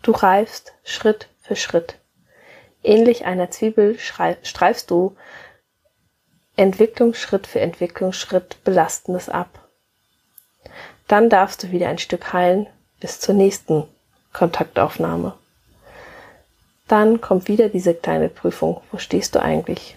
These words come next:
Was darfst du dir anschauen? Ich hätte es damals selbst nicht für möglich gehalten, aber irgendwann ist es so,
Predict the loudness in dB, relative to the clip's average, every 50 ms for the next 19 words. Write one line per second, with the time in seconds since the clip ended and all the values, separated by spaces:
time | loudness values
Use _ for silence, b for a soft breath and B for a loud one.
0 | _ _ -14 -12 -6 -2 0 0 0 -2 -4 -4 -2 -2 0 0 0 0 -2 -2
1 | -2 -4 -4 -4 -4 -8 -14 _ _ _ _ _ _ _ _ _ _ _ _ _
2 | _ b b b b b b b b b b b _ 0 2 4 4 4 2 -2
3 | -2 0 2 2 0 2 2 2 2 4 2 0 0 0 0 0 0 -2 -4 -8
4 | -8 -8 -8 -8 -6 -4 -4 -2 -2 -4 -8 -8 -10 -12 -10 -6 -6 -4 -4 -6
5 | -6 -6 -6 -4 -2 -2 0 2 2 2 4 2 0 0 0 0 2 2 0 -2
6 | -4 -8 -10 -10 -8 -8 -4 -2 0 2 2 2 0 -2